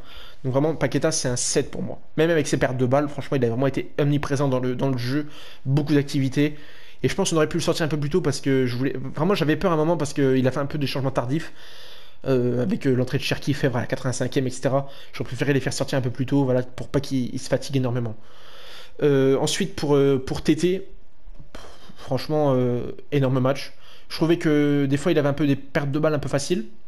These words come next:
Mais c'est vraiment le seul point négatif, hein. Et encore, il en a pas eu beaucoup. Deux buts à son actif, une passe décisive. Je pensais, je, je, en vrai, je, je pensais qu'il allait faire un, peut-être un, un but ou une passe de, de plus.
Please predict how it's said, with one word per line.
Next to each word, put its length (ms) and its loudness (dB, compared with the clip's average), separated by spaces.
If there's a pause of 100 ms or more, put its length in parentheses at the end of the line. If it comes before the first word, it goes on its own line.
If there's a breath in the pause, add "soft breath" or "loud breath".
(800)
Mais 340 4
c'est 140 -2
vraiment 160 2
le 60 2
seul 180 -2
point 100 -2
négatif, 360 -2
hein. 80 -6 (160)
Et 100 0
encore, 160 2
il 80 4
en 80 0
a 20 0
pas 120 0
eu 40 4
beaucoup. 300 0 (440 loud breath)
Deux 220 4
buts 160 0
à 80 0
son 140 -2
actif, 460 -2 (400 loud breath)
une 140 2
passe 140 2
décisive. 420 0
Je 120 -6
pensais, 380 -4
je, 260 -8
je, 80 0
en 320 0
vrai, 180 2
je, 120 -4 (120)
je 80 -6
pensais 240 -2
qu'il 80 0
allait 140 2
faire 140 0
un, 260 4
peut-être 340 -2
un, 80 0
un 40 2
but 200 0
ou 60 2
une 100 -2
passe 220 0
de, 260 2
de 100 2
plus. 360 -4